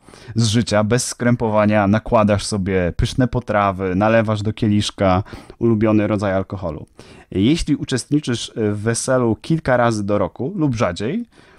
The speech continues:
no to to, że od czasu do czasu poszalejesz, nie przełoży się w jakiś znaczący sposób na stan twojego zdrowia czy na twoją wagę.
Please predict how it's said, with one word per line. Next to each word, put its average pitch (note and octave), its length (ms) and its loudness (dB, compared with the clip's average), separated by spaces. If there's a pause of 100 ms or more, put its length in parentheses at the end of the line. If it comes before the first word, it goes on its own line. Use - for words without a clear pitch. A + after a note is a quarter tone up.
(160)
no A#3+ 120 -4
to - 160 -2
to, G#3+ 180 -2
że F3+ 100 2
od - 140 -2
czasu D#3 220 -2
do A#2+ 80 -2
czasu C3+ 320 0
poszalejesz, A#2 920 0
nie C#3+ 300 4
przełoży B2+ 480 0
się A2+ 100 -2
w G2+ 40 -2
jakiś G2+ 200 -4
znaczący G#2+ 480 0
sposób - 420 -10
na F#2+ 100 -2
stan G#2 220 0
twojego G2+ 340 -4
zdrowia G#2 320 -2
czy - 100 -6
na G2 80 0
twoją G#2 320 0
wagę. F#2+ 300 -2